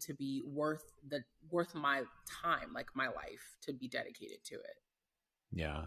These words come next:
Speaker 2: I think that's really beautiful. And again, just a testament to the integrity, you know, w-,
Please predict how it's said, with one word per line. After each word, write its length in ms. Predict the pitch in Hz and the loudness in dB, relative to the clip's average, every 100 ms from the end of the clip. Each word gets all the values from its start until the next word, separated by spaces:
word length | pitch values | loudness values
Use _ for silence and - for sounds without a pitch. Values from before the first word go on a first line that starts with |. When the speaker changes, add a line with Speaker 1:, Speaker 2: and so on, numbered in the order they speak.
| - | 2
Speaker 2:
I 80 | 107 | 6
think 200 | 120 - | 6 6
that's 220 | 113 - | 6 8
really 180 | 117 110 | 8 8
beautiful. 760 | 92 95 101 - 110 98 95 - - | 8 8 8 8 8 10 8 4 6
And 440 | 104 101 101 92 - - - | 6 6 6 8 6 4 2
again, 320 | 107 98 95 | 6 8 8
just 220 | 92 98 107 | 8 8 8
a 60 | |
testament 640 | - - 90 - 104 95 - - - - - _ - | 4 6 6 8 6 4 0 -12 -12 -12 -16 _ 6
to 500 | 107 101 92 92 117 | 10 10 10 6 4
the 140 | 113 101 | 6 8
integrity, 640 | 95 - 95 87 92 127 - _ _ _ _ | 8 4 4 2 2 -4 -10 _ _ _ _
you 120 | 110 | 0
know, 200 | 82 90 - - | 2 -2 -6 -12
w-, 360 | 147 123 107 | -8 -4 -4